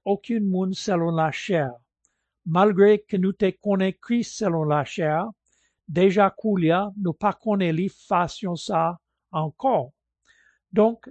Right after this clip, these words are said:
si on monde na Christ, li c'est une créature tout neuf. Ancien bagay yo vient passer. Gardez bien, tout bagay vient tout neuf. Comme ça, tout bagay sa yo sorti na bon Dieu,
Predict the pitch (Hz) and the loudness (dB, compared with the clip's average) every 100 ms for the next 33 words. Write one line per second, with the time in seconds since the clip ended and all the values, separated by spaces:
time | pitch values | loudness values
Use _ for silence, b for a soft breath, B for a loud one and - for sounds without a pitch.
0 | 311 - 226 247 220 220 214 208 - - | -18 -4 2 2 4 2 2 0 -2 -2
1 | 208 226 - - - _ _ - 190 - | -2 -2 -6 -14 -18 _ _ -4 -2 0
2 | 214 196 196 _ - 233 208 190 - 208 | 2 2 0 _ 2 4 4 2 -2 -4
3 | 202 - 202 190 220 170 - - - _ | -4 -4 -2 0 0 -2 -8 -20 -20 _
4 | _ _ _ _ _ 202 214 - 208 185 | _ _ _ _ _ 0 0 2 0 2
5 | 175 160 156 156 151 185 208 202 175 175 | 2 4 2 2 0 -2 -8 -8 -6 -2
6 | 208 202 - 165 120 _ _ _ _ _ | 0 0 -2 -12 -14 _ _ _ _ _
7 | _ _ _ 156 170 185 185 156 175 196 | _ _ _ 0 2 4 2 0 0 0
8 | 226 196 _ _ _ _ 262 254 220 208 | -2 -8 _ _ _ _ -6 -2 2 4
9 | 185 180 160 190 175 214 202 254 202 _ | 4 2 2 -2 -2 -4 -2 -4 -6 _
10 | - _ _ _ _ _ _ _ _ 233 | -20 _ _ _ _ _ _ _ _ 0
11 | 262 - 185 185 202 _ _ _ _ - | 2 2 2 2 0 _ _ _ _ -6
12 | 262 - 202 180 175 156 185 165 170 208 | -4 0 2 4 2 2 2 2 0 -4
13 | - 202 180 196 180 165 156 170 135 156 | -4 -4 -2 0 0 0 -2 -4 -4 -4
14 | 185 | -4